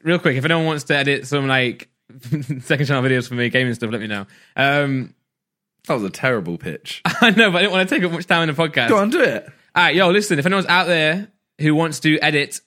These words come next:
Speaker 1: uh, for me, now, I'm looking for someone, like, really professional, by the way. So this is, like, a long-term thing. Uh, I, I, I wanna post every single day on the channel, so it's gonna be high intensity, but I'm down for that if you are. Uh, <laughs> I don't know why, why I said it like that. <laughs>
Speaker 2: Oh,
Speaker 1: Like,
Speaker 2: yeah,
Speaker 1: some sort
Speaker 2: that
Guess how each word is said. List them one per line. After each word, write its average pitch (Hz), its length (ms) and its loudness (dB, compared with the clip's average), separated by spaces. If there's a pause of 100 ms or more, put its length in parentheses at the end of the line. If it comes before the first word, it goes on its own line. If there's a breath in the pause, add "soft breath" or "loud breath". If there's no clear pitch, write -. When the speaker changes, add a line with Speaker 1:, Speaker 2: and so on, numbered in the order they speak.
Speaker 1:
uh, 131 380 0
for 135 220 -4
me, 127 300 -2 (280 soft breath)
now, 147 220 2
I'm 151 160 0
looking 180 160 0
for 202 60 -2
someone, 185 260 0
like, 160 160 0
really 160 240 0
professional, 135 480 -2
by 113 140 0
the 113 60 -2
way. 107 180 -2
So 104 80 -12
this 135 80 -14
is, 139 80 -14
like, 131 100 -2
a 135 60 0
long-term 147 440 0
thing. 139 440 -4
Uh, 120 260 0 (260)
I, 131 80 -2
I, 131 40 0
I 135 240 -2
wanna 135 160 0
post 131 220 0
every 135 180 -2
single 131 180 -4
day 131 100 0
on 127 100 -2
the 120 60 -6
channel, 135 380 -2
so 135 140 -2
it's 113 120 -4
gonna 135 120 -2
be 127 180 0
high 139 320 0
intensity, 127 680 -4
but 113 240 -4 (320 soft breath)
I'm 120 120 -6
down 135 160 2
for 135 100 -8
that 123 140 0
if 120 80 -10
you 151 140 0
are. 139 180 -2 (340 loud breath)
Uh, 120 240 -2
<laughs> - 40 -6
I 180 40 2
don't 143 80 0
know 139 120 0
why, 143 200 0
why 185 120 4
I - 20 -12
said - 220 0
it 165 80 2
like 151 200 4
that. - 420 -2
<laughs> - 40 -20 (580 loud breath)
Speaker 2:
Oh, 120 60 -6
Speaker 1:
Like, 104 200 0
Speaker 2:
yeah, 165 200 4
Speaker 1:
some 160 120 2
sort - 20 -2
Speaker 2:
that 156 40 0